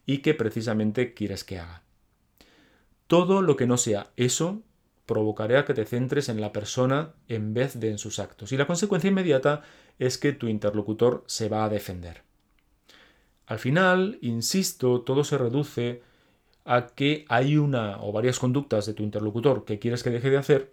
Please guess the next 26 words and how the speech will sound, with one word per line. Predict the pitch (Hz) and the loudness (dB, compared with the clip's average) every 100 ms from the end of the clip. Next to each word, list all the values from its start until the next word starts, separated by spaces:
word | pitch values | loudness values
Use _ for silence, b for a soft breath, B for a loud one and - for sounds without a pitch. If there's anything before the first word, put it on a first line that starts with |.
| _ | _
que | - | -12
no | 101 107 | -6 -2
te | |
gustan, | 127 147 - 113 151 _ _ _ b b b 165 | 0 0 -2 -6 -8 _ _ _ b b b 4
o | 165 | 6
bien | 160 170 170 B B B - | 6 2 -8 B B B 2
uno | 170 147 110 | 4 4 4
o | 107 | 2
varios | 113 123 | 0 0
comportamientos | 131 123 117 117 127 107 98 - | 0 0 2 2 2 0 -4 -6
de | 123 123 | -4 0
tu | 131 | 0
in-, | 135 143 127 117 110 - _ - | 0 -4 -6 -8 -12 -16 _ -8
que | 113 | -4
tu | 110 | -2
interlocutor | 104 110 107 123 135 113 | -2 -2 0 4 4 4
no | 120 131 | 2 4
está | 151 - 131 | 2 2 2
realizando | 135 139 151 123 117 120 - | 2 0 -2 0 2 0 -2
y | 123 | -6
que | 110 107 | -4 -2
tú | 135 135 | -2 0
precisamente | 107 117 131 117 107 107 123 123 b b b b | -2 0 -2 0 0 2 0 0 b b b b
quieres | - 110 110 | -4 -2 -2
que | - 101 | -4 -8
realice. | 92 90 - | -8 -10 -14